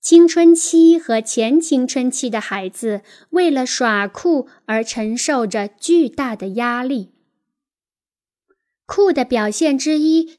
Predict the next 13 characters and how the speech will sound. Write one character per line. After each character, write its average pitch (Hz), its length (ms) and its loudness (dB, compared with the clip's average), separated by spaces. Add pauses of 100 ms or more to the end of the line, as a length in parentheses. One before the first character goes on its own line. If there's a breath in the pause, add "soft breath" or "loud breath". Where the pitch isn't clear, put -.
就 302 180 2
是 247 220 0
比 214 240 -4
别 214 260 -2
人 233 280 -4
知 247 200 -4
道 247 220 -4
更 262 300 -2
多 285 260 -2
的 220 220 -6 (180 loud breath)
性 311 380 2
知 302 280 -4
识， 175 340 -8